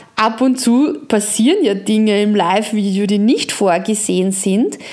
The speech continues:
Und da finde ich's dann einfach immer super spannend, äh, den Menschen dahinter zu sehen. Nämlich, wie geht eine Person mit Dingen um,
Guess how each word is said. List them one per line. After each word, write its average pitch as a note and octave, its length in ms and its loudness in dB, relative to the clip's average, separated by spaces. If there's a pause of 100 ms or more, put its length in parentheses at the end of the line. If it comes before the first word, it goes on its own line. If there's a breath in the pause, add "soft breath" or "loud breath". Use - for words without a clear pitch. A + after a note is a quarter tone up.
(140 loud breath)
Und A#3 220 0
da A3+ 140 2
finde C4+ 300 0
ich's D#4 120 -6
dann C4 140 -2
einfach A3+ 420 0
immer A#3+ 220 2
super D4 500 -2
spannend, B3+ 800 -2 (580 loud breath)
äh, A3 280 2 (300)
den A#3+ 240 2
Menschen C4 480 2
dahinter B3+ 640 0
zu - 160 -4
sehen. F3 500 -2 (260 loud breath)
Nämlich, B3 380 0
wie D4 200 2
geht C4+ 280 0
eine B3+ 200 0
Person A#3 680 0
mit B3+ 240 -2
Dingen B3 320 2
um, B3+ 420 0